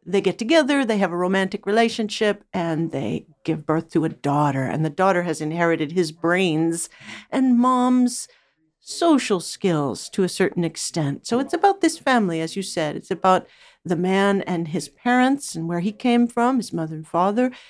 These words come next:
It's about his, not really wife, but his partner, the mother of his child. It's about his daughter, and how these people with high native I Qs, perhaps somewhat impaired social skills, navigate their worlds.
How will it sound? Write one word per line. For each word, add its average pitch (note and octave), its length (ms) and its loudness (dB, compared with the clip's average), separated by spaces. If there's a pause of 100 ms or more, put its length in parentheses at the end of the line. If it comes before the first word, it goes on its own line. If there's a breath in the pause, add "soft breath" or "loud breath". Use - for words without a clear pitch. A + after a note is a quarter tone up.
(120)
It's - 200 -6
about E3+ 480 0
his, D#3+ 340 -6 (400 soft breath)
not B3+ 160 0
really G3+ 220 4
wife, F3+ 440 0
but F3+ 120 -6
his F3+ 140 -2
partner, F3+ 400 -2
the A3+ 100 0
mother F3 240 0
of E3 60 -4
his F3 120 -10
child. G3 340 0
It's C4 120 -8
about F#3+ 220 0
his E3+ 120 -8
daughter, G#3 580 0 (540 soft breath)
and A3 140 2
how B3 160 2
these C#4+ 160 2
people G3+ 680 0 (540)
with A3+ 140 2
high A#3+ 340 2
native A3+ 400 2
I G3+ 160 -2
Qs, F3+ 840 -2 (280)
perhaps A#3 340 2
somewhat A#3 400 2
impaired G#3 480 -2
social G3 400 -2
skills, E3 720 -4 (920 soft breath)
navigate A#3+ 460 2
their A#3+ 140 4
worlds. A3 640 -4